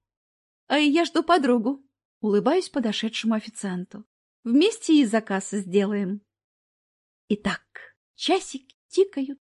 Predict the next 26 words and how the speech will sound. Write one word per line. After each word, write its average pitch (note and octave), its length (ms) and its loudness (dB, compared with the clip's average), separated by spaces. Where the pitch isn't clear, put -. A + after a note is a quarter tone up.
моё D#4+ 280 6
нетерпение B3 640 0
растёт, - 640 -2
а C#4 100 0
пальцы F4 520 0
отбивают A#3 760 2
дробь F#3+ 440 -2
по F3 100 -4
столу. D3+ 460 -14
Отбить B3+ 480 2
бы F4 100 4
марш E4+ 420 4
такой A#3 280 2
вазой A3+ 320 2
по G#3+ 120 0
голове, A#3 540 4
Зайки. F3+ 540 -2
«Чёрт!» - 600 4
Едва A#3 420 2
не C#4 120 8
ныряю C#4 380 6
под B3+ 160 0
стол, F#4+ 300 2
увидев D4+ 360 2
следующего C#4+ 640 0
посетителя. B3+ 800 -6